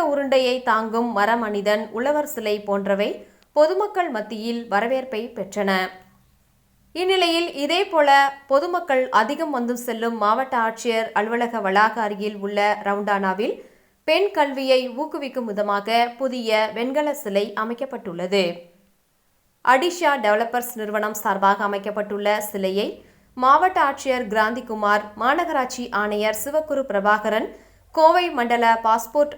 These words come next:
அலுவலர் சதீஷ், மாவட்ட வன அலுவலர் ஜெயராஜ்,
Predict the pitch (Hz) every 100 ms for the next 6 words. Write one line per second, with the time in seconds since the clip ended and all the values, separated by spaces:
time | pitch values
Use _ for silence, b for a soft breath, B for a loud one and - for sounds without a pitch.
0 | 202 214 214 208 208 202 196 277 - -
1 | b b b 247 285 330 311 269 254 220
2 | 233 262 - 214 220 220 214 196 196 202
3 | 214 214